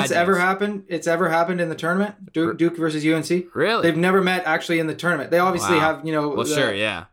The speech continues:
Speaker 1: bi-, biggest rivalry almost in, you know, all of sports during the regular season and stuff. But, uh, yeah, I, apparently they've never met in the tournament, which is crazy. In the Final Four in Coach K's last, uh, year, it's, uh, you can't write this stuff. Um, but, you know, in terms of, you know, <laughs> yeah,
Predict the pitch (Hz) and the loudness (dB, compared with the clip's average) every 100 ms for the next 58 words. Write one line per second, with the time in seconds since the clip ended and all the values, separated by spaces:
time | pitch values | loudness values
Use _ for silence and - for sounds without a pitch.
0 | _ - - 143 165 160 175 165 165 160 | _ -20 -4 2 2 4 2 2 2 2
1 | 165 160 156 151 151 151 156 156 151 147 | 4 4 4 4 0 -2 -2 0 0 2
2 | 151 156 143 - 180 175 - 160 151 151 | 2 2 0 2 2 2 0 2 2 0
3 | 147 156 156 143 190 190 165 - 151 - | 2 2 2 2 4 4 2 0 -2 0
4 | 151 139 151 143 139 - - - 175 185 | -2 0 -2 0 -2 -8 -20 -2 2 2
5 | 139 151 139 170 180 175 165 165 170 165 | 2 -2 -2 0 2 4 4 4 2 2
6 | 160 - 180 156 139 180 190 202 196 151 | -2 -2 0 0 2 2 2 2 0 2
7 | 175 185 170 175 160 - 156 151 160 151 | 0 0 0 0 -2 0 0 2 -2 0
8 | 160 156 - 147 139 143 139 - 143 135 | 0 0 0 0 2 0 0 -4 -4 0
9 | 131 139 147 135 117 143 131 - 139 127 | 0 2 4 4 2 0 -2 -2 -2 -2
10 | 127 120 _ _ - 147 180 151 156 156 | -2 -8 _ _ -8 -2 2 2 2 0
11 | 156 131 - 156 151 - _ - - - | -2 -2 0 0 0 -8 _ -20 -20 -6
12 | 147 147 143 131 160 156 180 170 196 208 | -2 0 -2 0 0 2 0 2 2 4
13 | 196 190 - 160 156 - - 202 | 4 2 -2 -4 -4 -4 -6 -8